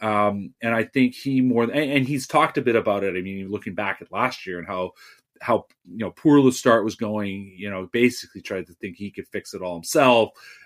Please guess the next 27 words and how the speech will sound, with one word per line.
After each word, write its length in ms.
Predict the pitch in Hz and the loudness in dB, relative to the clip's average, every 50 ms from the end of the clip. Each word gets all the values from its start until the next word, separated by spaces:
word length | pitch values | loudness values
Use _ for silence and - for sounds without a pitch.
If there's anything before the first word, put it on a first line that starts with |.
| _ - | _ -4
And 140 | 120 120 113 | -2 -2 0
then 120 | 117 110 | 0 0
it 120 | 110 107 104 | 2 2 2
almost, 560 | 107 107 110 107 107 101 101 101 - - - | 2 2 2 0 0 -2 -2 -4 -6 -6 -6
you 80 | 117 101 | -6 -4
know, 120 | 87 82 | -4 -6
you 160 | 90 98 101 | -6 -6 -6
watch 400 | 98 98 113 110 107 - - - | 2 4 4 4 4 2 0 -4
the 80 | - 104 | -6 -4
way 220 | 95 98 95 92 | -2 -2 -4 -4
things 260 | 85 - 95 87 85 95 | -6 -10 -14 -14 -12 -6
went 480 | 104 127 135 127 117 107 98 92 85 | -2 2 2 4 4 2 0 -4 -8
and 220 | 98 92 92 90 - _ - | -12 -14 -14 -14 -16 _ -14
the 80 | 98 | -10
number 240 | 101 104 101 95 95 | -8 -8 -8 -8 -8
of 100 | 87 - | -10 -12
times 280 | - 104 98 90 82 - | -12 -12 -12 -12 -12 -12
he 100 | - 98 | -10 -10
was 140 | 92 90 - | -10 -10 -8
caught 320 | - 117 117 120 123 - | -4 -2 -2 -2 -2 -6
standing 340 | - - 98 95 92 90 85 | -10 -10 -10 -10 -10 -10 -12
still. 500 | - - - 110 98 92 90 85 82 _ _ - - - - | -14 -8 -6 -4 -4 -2 -4 -6 -8 _ _ -20 -20 -10 -6
It's 160 | 113 110 - | -6 0 2
almost 400 | 127 120 117 113 110 98 - - | 4 4 4 2 0 -2 -2 -4
like 240 | 101 95 92 95 - | -4 -4 -4 -4 -6
he 180 | - - 104 95 | -10 -12 -10 -8
went 260 | 95 95 92 87 | -6 -8 -8 -10